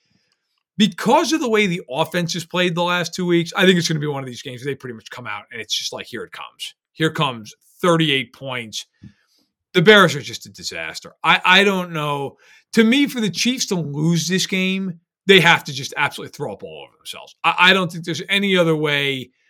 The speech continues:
You know, maybe Fields plays better, maybe he runs more and they're a little more dynamic. Okay, fine. But I mean, that, they're not scoring thirty points 'cause Justin Fields is running around. Like, I,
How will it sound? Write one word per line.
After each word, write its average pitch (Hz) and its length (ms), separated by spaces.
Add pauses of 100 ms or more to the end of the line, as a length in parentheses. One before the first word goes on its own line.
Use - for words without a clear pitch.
(460)
You 185 100
know, 190 140
maybe 202 320
Fields 190 340
plays 180 280
better, 170 280
maybe 175 220
he 175 60
runs 165 400
more 156 280
and 156 80
they're 160 80
a 160 80
little 160 160
more 160 220
dynamic. 135 560
Okay, 135 160
fine. 117 400
But 135 80
I 147 60
mean, 160 120
that, 165 140 (640)
they're 214 100
not 202 220
scoring 180 280
thirty 151 280
points 147 420
'cause 131 140
Justin - 320
Fields 120 320
is 110 100
running 92 180
around. 87 220 (100)
Like, 135 140
I, 160 160